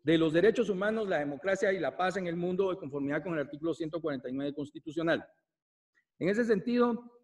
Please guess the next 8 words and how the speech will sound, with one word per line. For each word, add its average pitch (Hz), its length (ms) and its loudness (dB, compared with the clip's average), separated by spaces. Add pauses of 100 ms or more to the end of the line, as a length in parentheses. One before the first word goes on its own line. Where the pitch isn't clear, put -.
(160)
quisiera 208 320 6
recordarles 190 720 4 (140)
que 165 100 0
le-, - 300 -2
que 170 80 2
en 160 100 0
Guatemala 170 720 2 (680)
existe 220 920 2